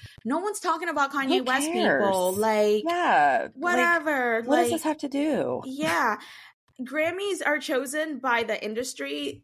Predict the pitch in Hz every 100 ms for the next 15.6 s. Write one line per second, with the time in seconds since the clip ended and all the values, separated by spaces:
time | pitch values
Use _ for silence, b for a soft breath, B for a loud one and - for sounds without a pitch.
0 | - 226 254 247 226 226 226 208 226 202
1 | 196 185 165 - - 143 107 - - -
2 | 233 214 208 202 202 123 123 107 - -
3 | _ _ _ _ 254 262 254 254 247 247
4 | 240 220 - _ - - _ _ 226 277
5 | 277 254 196 160 311 415 480 453 - 440
6 | 427 415 320 320 370 320 285 247 285 330
7 | 339 381 403 403 381 277 233 302 285 160
8 | 254 277 277 143 131 147 196 233 247 220
9 | 190 - 226 254 269 220 180 226 160 101
10 | 85 65 - - - B B B B _
11 | 330 320 311 240 220 220 202 190 190 160
12 | 160 147 143 127 123 127 - 143 123 -
13 | 117 120 120 120 - 113 110 120 - -
14 | - 180 151 139 120 110 110 107 277 330
15 | 349 269 254 247 240